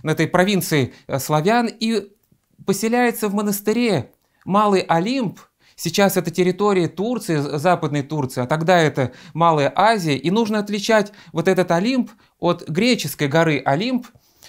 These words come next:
И вот там, где поселяется Мефодий, на горе Малый Олимп, там вокруг было множество славянских поселений, опять-таки, сотни тысяч буквально славян. Поэтому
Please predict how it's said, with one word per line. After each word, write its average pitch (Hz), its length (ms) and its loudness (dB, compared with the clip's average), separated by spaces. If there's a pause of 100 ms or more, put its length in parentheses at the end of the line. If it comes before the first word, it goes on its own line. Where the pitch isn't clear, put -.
(160)
И 175 100 -4
вот 208 360 -2
там, 226 280 2
где 190 200 2
поселяется 202 720 0
Мефодий, 170 720 -2 (500)
на 143 320 -4
горе 170 380 2
Малый 180 420 4
Олимп, 143 500 0 (360)
там 233 260 2
вокруг 208 480 0
было 220 540 0 (480)
множество 202 800 0
славянских 170 600 0
поселений, 156 440 0
опять-таки, 151 520 -2 (180)
сотни 226 420 0
тысяч 208 460 -4
буквально 160 480 0
славян. 135 560 0
Поэтому 233 600 0